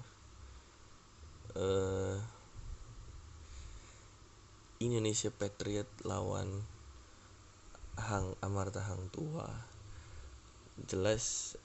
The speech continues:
eh, dari segi roster pun kita udah tahu kalau Indonesia Patriot adalah kumpulan orang-orang terbaik yang ada di Indonesia. Jadi skornya sedikit jomplang, dua puluh poin marginnya. Ada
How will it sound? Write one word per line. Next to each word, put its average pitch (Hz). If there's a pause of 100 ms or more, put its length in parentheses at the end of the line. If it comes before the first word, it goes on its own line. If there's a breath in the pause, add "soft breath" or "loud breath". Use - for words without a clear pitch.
eh, 98
dari 147
segi 101
roster 101
pun 110
kita 110
udah 104
tahu 101
kalau 95
Indonesia 98
Patriot -
adalah 98
kumpulan 110 (720 loud breath)
orang-orang 104
terbaik 101
yang 98
ada 98
di 95
Indonesia. 98
Jadi 107 (720 loud breath)
skornya -
sedikit 110
jomplang, 98 (960 loud breath)
dua 101
puluh 101
poin 98
marginnya. 104
Ada 98